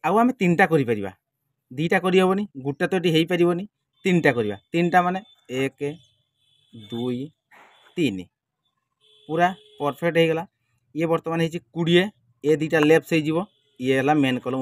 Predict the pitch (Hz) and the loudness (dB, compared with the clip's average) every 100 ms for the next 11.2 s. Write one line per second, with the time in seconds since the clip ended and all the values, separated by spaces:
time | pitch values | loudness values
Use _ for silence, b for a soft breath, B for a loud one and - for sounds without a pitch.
0 | 117 113 98 95 _ _ - 135 147 147 | -6 -8 -14 -14 _ _ -10 -6 0 2
1 | 147 143 143 135 139 147 196 _ _ _ | 4 2 -2 -4 -8 -10 -12 _ _ _
2 | _ 127 135 - 156 170 139 139 123 107 | _ -6 -6 -4 -4 -2 0 0 0 -4
3 | 95 92 _ _ _ _ - 160 156 143 | -10 -12 _ _ _ _ -6 -2 -2 -2
4 | 147 156 160 156 147 156 160 175 - 135 | -2 0 2 2 -2 0 -2 -2 -6 -2
5 | 147 151 151 156 151 160 _ _ - 180 | -2 0 2 2 2 0 _ _ -6 -2
6 | 131 113 131 143 160 160 139 110 101 123 | -2 -2 -2 -2 -2 -2 -2 -4 -6 -6
7 | 135 135 139 135 131 127 123 127 143 _ | -2 0 2 0 -2 -4 -6 -8 -14 _
8 | _ _ _ _ _ - 123 113 131 139 | _ _ _ _ _ -18 -14 -12 -12 -14
9 | _ _ _ _ 123 127 131 127 151 131 | _ _ _ _ -14 -6 -6 -6 -6 -2
10 | 139 143 120 101 101 113 123 110 104 95 | 2 2 0 -4 -4 -4 -4 -4 -8 -8
11 | 90 | -12